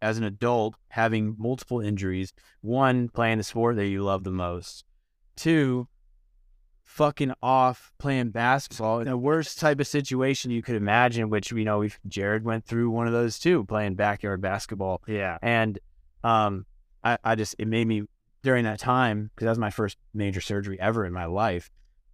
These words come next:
Speaker 1: uh, during that time, I was like, "Dude, this is nothing." Like, I, I can, like, I was one day out of surgery, crutching into the gym to get on the bike, and the girl was like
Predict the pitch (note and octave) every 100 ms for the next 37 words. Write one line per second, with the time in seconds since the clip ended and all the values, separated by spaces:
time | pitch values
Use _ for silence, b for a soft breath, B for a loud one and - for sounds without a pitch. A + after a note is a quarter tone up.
0 | - - G#2 C3 B2+ A2 B2+ A#2 G2 F2+
1 | F2+ E2 - _ - _ - _ _ -
2 | E3+ A#3+ G2+ F2+ C3+ C3+ B1+ - - B2+
3 | F#2+ - - - B2 - _ B2+ D3 D#3
4 | G#2 - _ _ _ _ _ _ _ -
5 | B2+ A#2+ E3+ C#3 G#2 - - _ G#2+ B2
6 | D3 C#3 C#3+ C#3 B2+ C3+ - B2+ C3 C3+
7 | C#3+ B2+ - B2+ - C3 A#2+ A#2+ A#2 A2
8 | A#2 B2 A#2 G#2+ A2 A2+ A2 G#2+ F#2+ A2
9 | A2+ G#2+ G#2 G2+ G#2+ G#2+ G#2 G2+ F2+ -